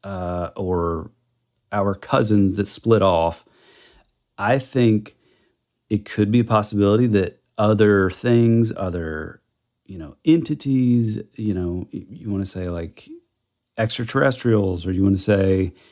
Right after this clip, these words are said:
um, like, fairies, or, you know, the, the wide gamut of, like, fringy topics that we love here at the show. Uh, I think whatever's happening, and if they're able to,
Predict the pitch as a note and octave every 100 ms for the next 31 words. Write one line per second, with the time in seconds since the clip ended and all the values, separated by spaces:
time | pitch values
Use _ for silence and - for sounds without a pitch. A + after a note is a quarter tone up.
0 | _ _ _ _ G2 F#2+ F#2 F2+ F2+ -
1 | G2 - F3 F3 D3+ C3 G#2+ G2+ F#2+ F#2
2 | F2+ F2 _ _ _ _ _ _ _ _
3 | _ _ - E3 G#2 G2+ A#2+ G#2 G#2 A2+
4 | G#2+ F#2+ G2+ A2 G2 G2 - G2+ E2+ F2
5 | F2 F2 - - _ - G#2+ - B2+ A2+
6 | A2 G2+ F#2+ F#2+ G#2+ G2 - F#2+ - F#2
7 | F#2+ F#2+ F2+ F2 F2+ - - A#2 G#2 F#2+
8 | - - - _ - G2+ G2 F#2+ - -
9 | A#2+ D3 D3 D3 B2+ - B2 A#2 A2+ G#2
10 | G#2 G#2+ A2+ A2+ A#2 G2 G2+ - A#2 -
11 | A#2 G#2 G2 F#2 F#2 F2+